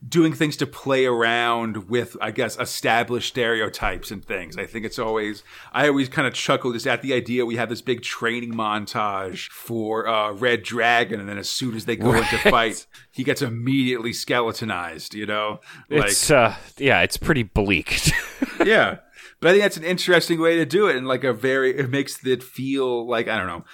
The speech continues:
Speaker 1: maybe realistic isn't the right word, but feel like there, things have consequences, and no one's gonna just breeze through 'cause they have superpowers in the course of these stories. Like, it's an
Speaker 2: Yeah.
Speaker 1: inter-, you know, a interesting part of this new idea of how comics are supposed to be,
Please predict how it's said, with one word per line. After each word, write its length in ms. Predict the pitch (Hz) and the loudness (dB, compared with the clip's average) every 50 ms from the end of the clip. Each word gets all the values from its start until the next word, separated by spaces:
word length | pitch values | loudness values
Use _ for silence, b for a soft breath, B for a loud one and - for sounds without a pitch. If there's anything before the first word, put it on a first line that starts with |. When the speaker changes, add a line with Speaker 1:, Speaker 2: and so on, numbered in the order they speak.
| B B B | B B B
Speaker 1:
maybe 200 | 139 147 147 139 | 0 2 2 2
realistic 640 | 123 113 127 123 123 110 113 113 113 - - 113 - | 2 0 0 0 0 0 0 -2 -2 -4 -6 -6 -6
isn't 220 | 117 101 - 110 | -6 -8 -8 -8
the 80 | 104 101 | -8 -4
right 240 | 107 101 - 107 104 | -2 -2 -2 -4 -4
word, 240 | 107 110 107 104 104 | -6 -6 -4 -4 -4
but 120 | 107 95 - | -6 -6 -4
feel 100 | 123 113 | -4 -4
like 160 | 107 101 - | -4 -4 -2
there, 180 | 123 117 110 101 | -2 -2 -2 -2
things 260 | - 143 135 123 131 | -2 -4 -4 -4 -4
have 320 | - 131 123 127 131 117 | -4 -2 -2 -2 -2 -4
consequences, 800 | - - 123 117 113 - - - - - 117 110 98 - 110 107 | -4 -4 -2 -2 -2 -4 -8 -8 -4 -2 -2 -2 -4 -8 -12 -12
and 140 | 104 107 104 107 | -12 -12 -8 -6
no 100 | 117 113 | -6 -4
one's 160 | 113 110 107 | -6 -6 -6
gonna 160 | 117 110 104 | -6 -6 -4
just 280 | 101 117 104 - - - B B B B - | -4 -4 -4 -4 -10 -16 B B B B -10
breeze 600 | 123 120 131 143 147 143 143 147 147 135 110 - | -6 -2 -2 -2 -2 -4 -6 -8 -8 -8 -8 -10
through 580 | - - - 120 131 139 139 139 135 131 131 123 | -10 -10 -10 -4 -2 0 2 4 4 4 2 0
'cause 140 | 127 127 117 | -4 -4 -2
they 140 | 127 123 | 0 0
have 100 | 123 120 | 0 0
superpowers 920 | 104 - - 135 131 127 - - 113 104 101 98 92 87 87 87 82 - 101 | -2 -4 -8 -4 -4 -6 -4 -2 0 0 0 0 -2 -6 -8 -8 -10 -10 -10
in 80 | 107 | -10
the 80 | 95 101 | -10 -12
course 320 | - - 110 101 90 - | -12 -8 -8 -8 -8 -8
of 60 | - 87 | -10 -12
these 160 | 101 98 - - | -12 -10 -10 -10
stories. 380 | - 117 101 92 87 80 - | -8 -6 -6 -6 -6 -10 -12
Like, 140 | - 101 92 | -14 -12 -12
it's 160 | 95 90 90 | -10 -10 -4
an 80 | 107 120 | 0 4
Speaker 2:
Yeah. 300 | 123 110 98 92 82 78 | 6 6 6 6 4 2
Speaker 1:
inter-, 80 | 76 - | -2 -6
you 80 | - | -8
know, 160 | - 87 78 - _ B B B B B | -10 -10 -12 -16 _ B B B B B
a 240 | - 127 113 104 - B B B B | 0 0 0 0 -2 B B B B
interesting 640 | 175 175 170 175 - 175 170 151 - - 147 131 127 | 2 2 4 4 2 4 4 4 4 0 -4 -4 -4
part 360 | - - 160 151 147 143 - | 0 4 6 8 8 6 4
of 200 | 135 131 127 113 | 2 0 0 0
this 200 | 135 123 - - | -2 -2 -2 -4
new 300 | 107 107 120 131 127 127 | -8 -4 0 0 2 4
idea 560 | 120 113 120 117 107 101 113 117 117 117 110 | 4 2 2 0 -4 -4 -4 -2 -2 -2 -2
of 80 | 107 98 | -4 -4
how 160 | 101 110 98 | -4 -4 -4
comics 440 | 95 - - 117 104 101 98 - - | -4 -4 -4 -2 -2 -2 -4 -10 -12
are 40 | - | -16
supposed 160 | - - - | -16 -16 -16
to 60 | - 80 | -16 -12
be, 340 | - 98 95 85 170 - | -10 -8 -8 -8 -10 -14